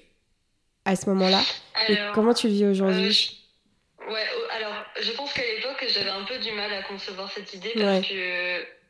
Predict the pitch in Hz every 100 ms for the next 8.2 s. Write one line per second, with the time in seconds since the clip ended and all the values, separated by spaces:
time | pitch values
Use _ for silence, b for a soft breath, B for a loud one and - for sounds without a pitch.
0 | - 220 208 202 226 180 185 196 190 175
1 | - 185 220 220 214 208 202 196 214 -
2 | 208 202 - 269 233 196 220 214 208 202
3 | 220 214 214 226 220 196 190 - - 254
4 | 269 214 - - B B B B _ _
5 | - 180 185 - - - - 208 214 202
6 | 233 208 202 202 214 202 196 190 240 196
7 | 202 196 190 185 185 - - - 180 165
8 | 165